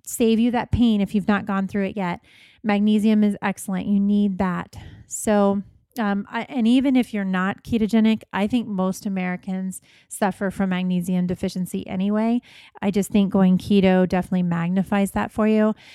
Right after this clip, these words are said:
So magnesium is a calming mineral. So remember, I don't know if you've, if you've been listening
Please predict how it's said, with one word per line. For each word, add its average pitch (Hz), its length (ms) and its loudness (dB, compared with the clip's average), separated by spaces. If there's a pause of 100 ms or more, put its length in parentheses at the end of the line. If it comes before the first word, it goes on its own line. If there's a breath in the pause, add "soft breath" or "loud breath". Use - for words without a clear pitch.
(140 loud breath)
So 208 260 2
magnesium 214 760 2
is 185 100 -2
a 185 60 -4
calming 202 680 0
mineral. 170 440 -4 (360 loud breath)
So 226 220 4
remember, 262 560 4
I 220 60 2
don't 233 140 6
know 226 160 4
if 202 120 -2
you've, 202 240 -2 (140)
if 208 120 0
you've 208 140 2
been 214 220 6
listening 190 540 2